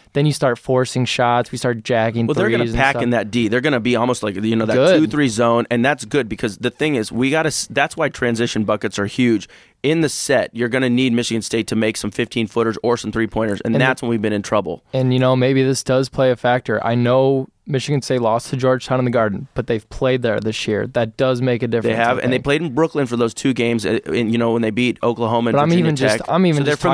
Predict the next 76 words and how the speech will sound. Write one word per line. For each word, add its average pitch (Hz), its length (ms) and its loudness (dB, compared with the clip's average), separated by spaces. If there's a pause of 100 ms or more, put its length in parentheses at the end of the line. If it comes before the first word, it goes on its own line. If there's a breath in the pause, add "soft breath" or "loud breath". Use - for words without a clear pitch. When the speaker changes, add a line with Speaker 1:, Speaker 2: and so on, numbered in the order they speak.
Speaker 2:
familiar 170 60 2
with 131 100 4
Speaker 1:
about 127 100 2
Speaker 2:
the 135 80 2
Speaker 1:
the 123 80 4
Speaker 2:
city. 113 120 4
Speaker 1:
arena 117 380 2
Speaker 2:
Right, 107 80 4
and 110 100 0
Speaker 1:
even, 110 120 0
Speaker 2:
they're - 80 0
used 180 260 0
to 190 60 -2
Speaker 1:
just 156 60 -2
Speaker 2:
the 127 100 0
city. 110 460 0
I 131 100 0
think 156 240 -4
that 123 100 2
it's 104 240 -2
very 120 300 0
good 104 240 -2
for 98 120 -4
them. 92 280 -2
It's, - 180 -6 (300 loud breath)
it's - 180 -4
gonna 190 260 2
not, 127 300 2
in 120 80 0
my 123 200 2
mind, 113 280 0
bode 113 200 0
well 110 300 2
if 113 140 -6
Michigan 117 300 -2
State 113 220 -2
has 87 100 -6
to 98 80 -10
play 98 180 -2
uconn 135 540 0
in 123 100 2
the 107 120 2
Elite 113 260 2
Eight, 135 240 0 (280 loud breath)
Speaker 1:
But 143 100 0
Speaker 2:
because 143 60 4
Speaker 1:
let's 160 180 2
get 156 140 4
Speaker 2:
UConn's 135 40 0
Speaker 1:
past 147 160 4
Speaker 2:
used 127 100 -4
to - 60 -2
it. 131 40 4
Speaker 1:
Virginia, 135 340 2
but 113 140 -4
Speaker 2:
Let's 113 160 2
Speaker 1:
I - 40 2
Speaker 2:
get 139 80 -2
Speaker 1:
think 147 140 4
Speaker 2:
past 127 120 0
Speaker 1:
they're 127 100 4
Speaker 2:
Virginia 135 240 2
Speaker 1:
the 113 60 -12
best 127 240 0
Speaker 2:
first, 113 120 -4
Speaker 1:
team 135 100 4
in 123 120 2
our 120 100 4
Speaker 2:
exactly. 117 60 2
Speaker 1:
way 120 280 2
till 107 260 -4
Florida 117 460 0
now 110 240 2
at 101 100 -6
this 127 140 -2
point. 120 400 -4